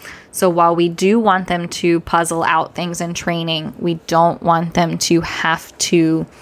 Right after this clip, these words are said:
solve equations that are above their pay grade. So you do have to make sure that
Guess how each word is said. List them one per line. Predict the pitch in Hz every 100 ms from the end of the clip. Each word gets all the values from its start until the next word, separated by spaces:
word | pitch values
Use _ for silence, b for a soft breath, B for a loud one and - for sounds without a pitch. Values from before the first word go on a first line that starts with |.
| B B B -
solve | - - 180 175 170 165
equations | - 175 - 160 160 165 170 175 175
that | 202 165 - 165
are | 170 165
above | 170 160 151 -
their | - -
pay | - 135
grade. | - 73 -
So | - 165
you |
do | - 180 185
have | 180 175 -
to |
make | 185 156
sure | - - 165 165 160 B B - 180
that | 170 156 135